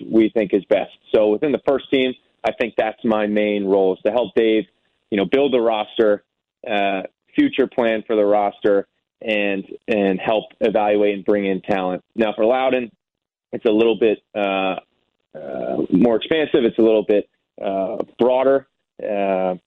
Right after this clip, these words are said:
it's managing of, of the budget and the roster, working with Richie to implement a plan and philosophy, uh, going forward that aligns with the first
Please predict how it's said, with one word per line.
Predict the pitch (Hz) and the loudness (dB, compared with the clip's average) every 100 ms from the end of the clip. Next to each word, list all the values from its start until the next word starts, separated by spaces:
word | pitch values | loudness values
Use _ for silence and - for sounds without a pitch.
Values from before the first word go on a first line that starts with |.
| _ | _
it's | - 104 | -6 -2
managing | 117 110 110 104 101 | -2 0 0 0 0
of, | 95 - | -2 -2
of | 107 92 | -2 0
the | 95 | 0
budget | 107 107 95 104 - - | 0 2 2 0 0 -2
and | 98 95 95 90 - | 0 0 -2 -6 -4
the | 104 | 0
roster, | 95 101 101 - 104 98 95 _ _ - | 2 2 -2 0 0 0 -2 _ _ -2
working | 120 113 107 | -2 0 -2
with | 107 - | -2 0
Richie | 107 101 110 104 95 - | 0 2 2 2 0 0
to | 101 98 95 - _ _ - | 2 4 2 0 _ _ -4
implement | 104 110 104 98 | -2 0 0 -2
a | - _ - | -6 _ -2
plan | 110 107 101 | 0 0 -2
and | 95 | -2
philosophy, | 101 101 98 - - 101 98 95 _ _ _ - | 0 0 -2 -6 0 2 2 0 _ _ _ -2
uh, | 98 | 0
going | 92 101 98 - | 0 0 -2 -2
forward | 123 117 117 110 | 0 2 0 0
that | 110 95 | -2 0
aligns | 110 101 104 110 110 | 0 0 2 -2 -2
with | 110 | -4
the | 110 | -2
first | - 107 | 0 -2